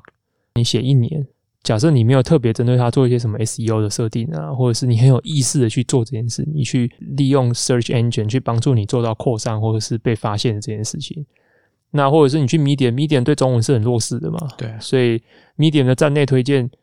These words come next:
Speaker 1: 而且 Medium 的中文读者应该超级无敌少的，这件事情应该可以从有加入它的分论模式里面的中文写作者身上可以知道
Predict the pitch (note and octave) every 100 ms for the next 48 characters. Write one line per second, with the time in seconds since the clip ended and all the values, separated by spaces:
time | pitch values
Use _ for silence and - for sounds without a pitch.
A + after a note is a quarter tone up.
0 | _ - D#3 D#3+ E3 C3+ D3 B2 A#2 A#2
1 | G#2+ A#2 - A#2 A2 G2+ G2+ G#2 - -
2 | D3+ D#3+ - _ _ _ - C#3+ D3 D#3
3 | B2+ A#2+ B2+ A#2+ B2 A2 - G2+ G#2 -
4 | _ _ - A2 C#3 B2+ C#3 B2+ A#2+ A2+
5 | G#2+ G#2+ _ _ _ - C3 D3 B2+ A2
6 | A2 C#3 G#2+ G2+ B2 G#2+ B2+ - - B2+
7 | B2 A2+ G2+ G2 C3 A2 G2 A2 G#2+ A#2
8 | - G#2 - A2 - G#2+